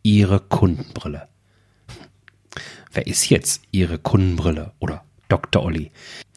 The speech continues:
Oliver Ratajczak nutzt diese Brille, um für seine Kunden zu prüfen, ob die Chemie zwischen Unternehmen, Kunden und Mitarbeitern auch wirklich stimmt.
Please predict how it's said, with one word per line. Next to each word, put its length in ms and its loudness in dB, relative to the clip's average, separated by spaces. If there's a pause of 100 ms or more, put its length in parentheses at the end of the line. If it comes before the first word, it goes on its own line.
(460)
Oliver 300 6
Ratajczak 640 0
nutzt 260 2
diese 220 0
Brille, 320 -2 (720)
um 440 4
für 200 2
seine 280 4
Kunden 440 -2
zu 140 -2
prüfen, 560 0
ob 180 -6
die 120 -2
Chemie 460 2
zwischen 360 -6
Unternehmen, 720 0 (100)
Kunden 560 2
und 240 -4
Mitarbeitern 720 0
auch 160 -8
wirklich 280 -6
stimmt. 460 -6